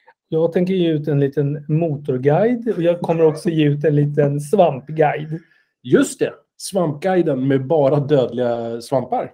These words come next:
Speaker 2: som
Speaker 1: Ja,
Speaker 2: du har pratat
Speaker 1: precis.
Speaker 2: om.
Speaker 1: Eh, för jag har ju gått in lite i svampträsket nu. Jag har ju faktiskt, eh, mycket, mycket soppar och skivlingar är inne i.
Speaker 2: Ja.
Speaker 1: Varför har, varför säger man att, att den har hatt för? Svampen?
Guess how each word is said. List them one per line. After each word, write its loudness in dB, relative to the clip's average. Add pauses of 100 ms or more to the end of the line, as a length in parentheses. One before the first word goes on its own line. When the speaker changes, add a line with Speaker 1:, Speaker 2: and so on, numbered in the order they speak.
Speaker 2:
som -4
Speaker 1:
Ja, 4
Speaker 2:
du -4
har -6
pratat -14
Speaker 1:
precis. 0
Speaker 2:
om. -10
Speaker 1:
Eh, 4
för -4
jag 12
har 12
ju 4
gått 2
in 4
lite 2
i -2
svampträsket 0
nu. -4
Jag 2
har 2
ju 0
faktiskt, -8
eh, -2 (140)
mycket, 2
mycket 0
soppar 2
och -8
skivlingar -4 (320)
är 0
inne 0
i. -12 (380)
Speaker 2:
Ja. -4 (1000)
Speaker 1:
Varför 0
har, 2
varför 0
säger 2
man -4
att, -10
att -8
den -2
har -8
hatt -18 (240)
för? -14 (920)
Svampen? -6